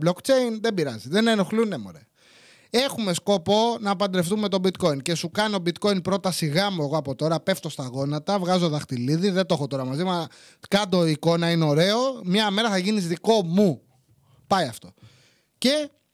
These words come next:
κρυφά, εντάξει, τώρα μεταξύ μας αυτό που μας ακούνε, που και που, θα παίρνουμε και κανένα Ethereum, ε.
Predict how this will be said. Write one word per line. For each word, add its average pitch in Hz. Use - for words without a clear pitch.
κρυφά, 208
εντάξει, 202
τώρα 180
μεταξύ 143
μας 151
αυτό 131
που 170
μας 151
ακούνε, 214
που 196
και 147
που, 285
θα 202
παίρνουμε 175
και 135
κανένα 135
Ethereum, 139
ε. 254